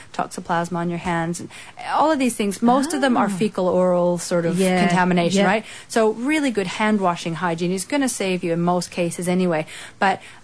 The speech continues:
Speaker 1: um, toxoplasma is important because if you get it and, and you're a pregnant lady, um, and you get it while you're pregnant, it can cause some really severe fetal defects. So your baby
Speaker 2: Mm.
Speaker 1: can be injured. So, um, you don't have to be worried about cleaning cat litter boxes. I, when I got pregnant, I was tested,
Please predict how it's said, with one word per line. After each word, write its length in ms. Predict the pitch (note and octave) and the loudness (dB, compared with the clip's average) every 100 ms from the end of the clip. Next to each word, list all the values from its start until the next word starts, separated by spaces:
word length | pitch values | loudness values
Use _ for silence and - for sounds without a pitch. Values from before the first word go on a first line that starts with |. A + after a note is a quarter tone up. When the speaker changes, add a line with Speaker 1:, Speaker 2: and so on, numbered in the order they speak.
| - | -2
Speaker 1:
um, 260 | F#3+ F#3 | 0 0
toxoplasma 640 | F3+ A#3 - A#3 G#3 G3+ | -2 -4 -2 -2 -2 -2
is 160 | G#3 B3 | 0 0
important 360 | C4 G3 F3+ F3+ | 2 2 0 0
because 260 | F3+ F#3 | -2 -4
if 140 | F#3 G#3 | -4 -6
you 60 | |
get 180 | F#3+ A#3 | -2 2
it 120 | A3+ | 2
and, 140 | - G3 | 0 -4
and 160 | F#3 | -2
you're 100 | F3 | 0
a 20 | F3 | -2
pregnant 340 | G3 F3+ F3 | -4 -4 -2
lady, 320 | F3 F3 F3 - - - - | -2 0 0 -2 -20 -12 -2
um, 440 | F3 E3+ E3 - - - | 0 0 -2 -4 -12 -8
and 100 | G3+ F3+ | -2 0
you 40 | |
get 140 | F#3+ | 2
it 100 | F3+ | 0
while 320 | F3+ F3+ F#3+ F#3+ | 0 0 2 2
you're 200 | F#3 E3 | 0 -2
pregnant, 520 | - D#3 D3+ E3+ A3+ | -4 -6 -2 -4 -4
it 160 | F#3 - | -6 -6
can 180 | - F3 | -6 -2
cause 240 | F3 E3 | -2 -2
some 220 | - E3+ | -4 -4
really 280 | F3 F3+ E3+ | -2 -2 -2
severe 380 | E3+ - E3 D#3+ | -4 -6 -4 -4
fetal 320 | - D#3+ D#3 | -4 -6 -4
defects. 460 | D#3 D3 - - - | -4 -6 -8 -10 -4
So 80 | |
your 100 | F3+ | -2
baby 320 | F3 E3+ E3 D#3+ | 0 0 0 -2
Speaker 2:
Mm. 40 | |
Speaker 1:
can 120 | - | -4
be 160 | D#3+ - | -6 -4
injured. 360 | D#3 D#3 - - | -4 -2 -4 -2
So, 200 | F3 E3+ - - - | 0 -2 -6 -16 -2
um, 280 | F#3+ F3+ F3 - - - | 2 2 0 -6 -20 -20
you 280 | - - B3+ | -12 0 2
don't 160 | C4+ C4 | 4 2
have 120 | C4 | 0
to 60 | G#3+ | 0
be 80 | |
worried 240 | G#3 F#3+ G#3 | 0 2 2
about 160 | A#3 A3+ | 2 0
cleaning 260 | C4 A#3+ | 0 2
cat 200 | B3 B3+ | 2 0
litter 160 | C4 C4 | 0 2
boxes. 400 | C4 C4+ - D#4 | 0 -2 -2 -2
I, 300 | - G#3+ A3 | 0 2 2
when 140 | A3 | 0
I 100 | A3+ | 0
got 180 | A3 - | 0 -2
pregnant, 280 | G#3 G3+ F#3+ | -4 -4 -2
I 80 | F#3+ | -2
was 180 | F#3+ F#3 | -2 -4
tested, 540 | G3 F#3 - F#3 F3 | -6 -6 -4 -4 -4